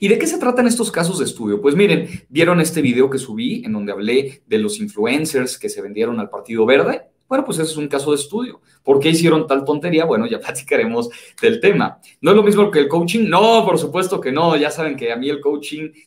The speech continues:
yo sé que hay varios coaches que me siguen, yo no soy tan asiduo a esa parte. E-, esa parte yo no soy tan asiduo. ¿Ok? Entonces, déjenme, sí, vamos a, sí,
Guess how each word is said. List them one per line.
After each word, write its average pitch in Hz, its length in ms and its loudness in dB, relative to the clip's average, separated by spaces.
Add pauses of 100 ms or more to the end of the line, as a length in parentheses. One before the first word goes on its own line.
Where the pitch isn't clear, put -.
yo 123 100 -10
sé 123 100 -12
que 117 80 -14
hay 107 80 -4
varios 107 220 -10
coaches 135 720 -6
que 123 120 -4
me 127 100 -2
siguen, 226 540 0 (200)
yo 135 200 0
no 139 160 -2
soy 131 260 -4
tan 135 280 -2 (180)
asiduo 131 600 0
a 107 80 -2
esa 104 240 -4
parte. - 300 -14 (140)
E-, 139 260 4
esa 139 220 4
parte 127 260 -4
yo 113 100 -4
no 113 80 -4
soy 107 320 -4 (200)
tan 104 160 -6
asiduo. - 400 -18 (220)
¿Ok? 117 200 2 (400)
Entonces, 170 640 -2
déjenme, 185 920 0 (100)
sí, 175 340 -6
vamos 240 340 -2
a, 180 540 -2 (2000)
sí, 131 680 -4